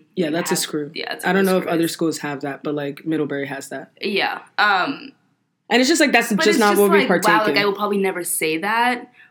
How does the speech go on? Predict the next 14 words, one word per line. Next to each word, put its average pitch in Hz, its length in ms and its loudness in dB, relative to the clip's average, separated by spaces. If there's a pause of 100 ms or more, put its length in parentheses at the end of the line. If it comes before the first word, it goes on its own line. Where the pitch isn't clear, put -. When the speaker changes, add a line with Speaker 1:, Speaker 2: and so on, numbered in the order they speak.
Speaker 2:
or, 196 160 -2
like, 190 140 -2
experience 190 520 -6
that. 214 100 -2
And - 80 -6
even 233 140 -2
if 247 100 -4
I 233 60 0
had 208 180 -6
the 185 100 -6
option 190 340 -6
now, 165 220 -4
it's 160 160 -6
like, - 360 -10